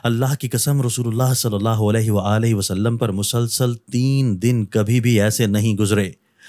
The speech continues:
जिनमें आप सल्लल्लाहु अलैहि व आलिहि वसल्लम के मसाइल आपके वसाइल से ज़्यादा ना हों।" हजरत अबू सईद खदरी रज़ियल्लाहु ताला अन्हु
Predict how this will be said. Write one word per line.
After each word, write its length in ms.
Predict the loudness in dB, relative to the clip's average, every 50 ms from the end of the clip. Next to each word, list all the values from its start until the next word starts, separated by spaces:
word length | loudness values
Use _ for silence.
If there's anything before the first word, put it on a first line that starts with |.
| -16 -6 -2
जिनमें 260 | -2 0 0 0 0
आप 240 | 0 2 0 0 -2
सल्लल्लाहु 520 | -2 -4 -4 -2 -2 0 0 0 0 0
अलैहि 240 | 0 0 2 2 2
व 100 | 2 2
आलिहि 320 | 2 0 0 0 0 0
वसल्लम 420 | 0 -2 -2 -4 -4 -2 -2 -2 -2
के 140 | -2 -2 -2
मसाइल 600 | -2 -2 -2 -2 -2 0 0 0 0 -2 -4 -8 _ _ _ -20 -20 -20 _ -4
आपके 500 | -2 0 2 2 2 0 0 0 0 0
वसाइल 480 | 0 -2 -4 -6 -4 -2 -2 -2 -2 -2
से 220 | -2 -2 -2 -2
ज़्यादा 380 | -2 -4 -4 -4 -4 -2 -2 -2
ना 100 | -4 -4
हों।" 200 | -6 -6 -8 -8 -10 _ _ _ _ _ _ _ _ _ _ _ _ _ _ _ _ -4
हजरत 360 | -2 0 0 -2 -2 -2 -4
अबू 300 | -6 -4 -2 -2 -2 -2
सईद 420 | -2 0 0 0 0 0 -2 -4 -4
खदरी 280 | -4 -4 -2 -2 -4 -2
रज़ियल्लाहु 440 | -2 -4 -2 -2 -2 -2 -2 -4 -4
ताला 280 | -4 -4 -2 -2 -4
अन्हु 460 | -4 -4 -4 -4 -2 -2 -2 -2 -4